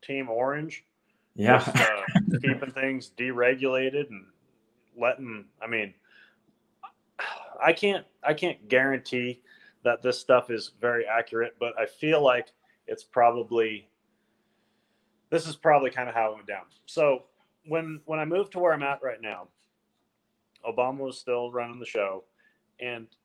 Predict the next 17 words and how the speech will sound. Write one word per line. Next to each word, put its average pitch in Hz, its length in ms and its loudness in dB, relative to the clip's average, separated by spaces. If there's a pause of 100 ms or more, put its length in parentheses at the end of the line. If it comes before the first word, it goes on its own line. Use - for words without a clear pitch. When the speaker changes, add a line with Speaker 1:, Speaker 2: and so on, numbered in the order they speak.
(140)
Speaker 1:
everywhere 190 480 4
I 139 60 2
went, 127 260 -8 (680)
there 127 200 0
was, 117 160 -12
like, 113 220 -4
some 131 300 -6
kind 131 220 -6
of 110 200 -8 (640)
off-roady 120 560 -4
government 113 480 -4 (240)
type 113 260 -2
person 110 600 -4
putting 113 220 -2
a, 101 160 0 (720)
you 107 100 -6
know 92 200 -2